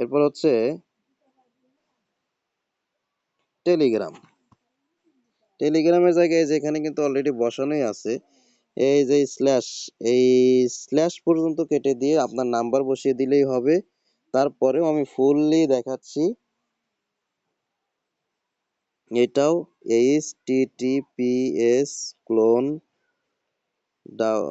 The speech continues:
আহ, ডাবল স্ল্যাশ, এরপর টি ডট এম ই স্ল্যাশ, এরপরে প্লাস ডাবল এইট আপনার Telegram নাম্বার, সেভেন ফাইভ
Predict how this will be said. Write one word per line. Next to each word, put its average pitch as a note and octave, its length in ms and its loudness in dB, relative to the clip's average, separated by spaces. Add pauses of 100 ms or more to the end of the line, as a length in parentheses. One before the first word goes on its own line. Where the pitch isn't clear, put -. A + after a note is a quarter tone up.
(120)
আহ, F#2+ 200 -6 (140)
ডাবল A#2 260 2 (120)
স্ল্যাশ, B2 380 0 (340)
এরপর A#2 240 -2 (240)
টি B2+ 140 -2 (280)
ডট B2+ 260 0 (300)
এম A#2+ 120 -2 (340)
ই - 20 0 (800)
স্ল্যাশ, A2+ 420 -2 (880)
এরপরে A#2+ 360 -2 (160)
প্লাস A#2 320 0 (2000)
ডাবল A2 300 -2 (120)
এইট D#3+ 180 -2 (320)
আপনার A2+ 260 -6
Telegram G#2 380 0 (100)
নাম্বার, F2 260 -12 (4000)
সেভেন G#2 240 -8
ফাইভ G2+ 140 -6